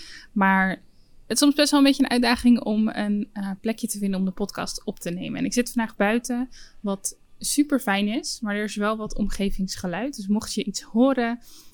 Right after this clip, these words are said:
qua dieren, vogels, <laughs> ehm, dan, eh, ja, dan weet je waar het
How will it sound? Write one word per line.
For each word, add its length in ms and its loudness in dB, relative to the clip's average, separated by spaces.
qua 260 -12
dieren, 500 2
vogels, 720 -4
<laughs> 880 2
ehm, 680 -2
dan, 320 0
eh, 240 -6
ja, 200 -2
dan 220 -4
weet 220 0
je 200 -2
waar 240 0
het 280 -6